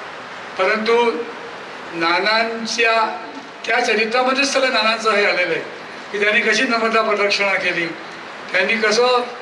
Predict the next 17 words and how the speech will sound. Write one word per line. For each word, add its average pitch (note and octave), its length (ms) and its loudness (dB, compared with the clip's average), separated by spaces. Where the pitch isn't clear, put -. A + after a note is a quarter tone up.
त्रि-, G3+ 260 4
ही F#3+ 100 -8
त-, D#3+ 640 -2
त्रिपदी G#3 300 0
संस्था G#3+ 300 2
स्थापन F#3 360 2
केली F3 380 0
आणि G#3+ 200 2
ठिकठिकाणी B3+ 640 2
नानांनी A3 500 2
कशी A#3+ 240 0
कित्येक D4 400 0
साधक A#3+ 480 2
भक्तांना A#3+ 720 0
अनुग्रहित C4+ 420 0
केलं. F3 240 0
आणि C4 480 2